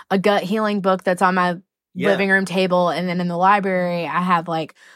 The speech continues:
Speaker 1: forty different other books, but I also have my Jane Austen, or I have,
Speaker 2: Yeah.
Speaker 1: like, prepping books, like, just in case. Um,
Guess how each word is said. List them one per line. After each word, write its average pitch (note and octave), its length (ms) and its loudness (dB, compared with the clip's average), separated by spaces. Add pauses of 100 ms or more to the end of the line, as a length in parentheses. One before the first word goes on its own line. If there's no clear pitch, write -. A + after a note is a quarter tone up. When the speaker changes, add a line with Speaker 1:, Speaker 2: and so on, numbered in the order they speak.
(120)
Speaker 1:
forty A#3 640 0
different G3+ 300 0
other G3 160 2
books, G3 220 -2
but G3+ 80 0
I E3+ 60 2
also F#3 220 0
have G#3 200 -2
my G#3+ 100 -2
Jane G3 220 -2
Austen, F#3 420 0
or F#3 80 2
I F3+ 60 4
have, F3+ 160 4
Speaker 2:
Yeah. F#3 60 2
Speaker 1:
like, D#3+ 180 -2
prepping F#3 420 0
books, F3+ 340 -2
like, D#3 200 -4
just - 200 -12
in D3+ 80 -12
case. C#3+ 240 -10 (380)
Um, G3+ 420 4